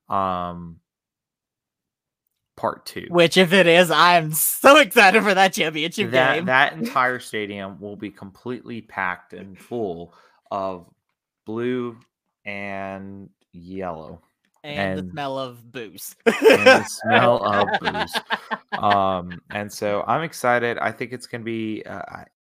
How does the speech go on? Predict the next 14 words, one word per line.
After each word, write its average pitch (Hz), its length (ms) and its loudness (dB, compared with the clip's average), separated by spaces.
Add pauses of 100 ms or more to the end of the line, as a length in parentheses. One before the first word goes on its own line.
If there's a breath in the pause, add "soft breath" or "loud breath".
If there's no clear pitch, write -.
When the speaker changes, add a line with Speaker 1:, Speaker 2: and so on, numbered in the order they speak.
(120)
Speaker 1:
I, 127 300 -4 (640)
I 156 220 2
think 143 480 -14 (580 loud breath)
if 113 220 -10
anyone's 160 400 -6
gonna 135 140 -12
pull 113 200 -6
off 107 220 -4
the 101 100 -6
upset - 460 -10 (640)
against 101 800 -10 (400)
South 113 320 -4
Dakota 107 260 -12
State - 540 -10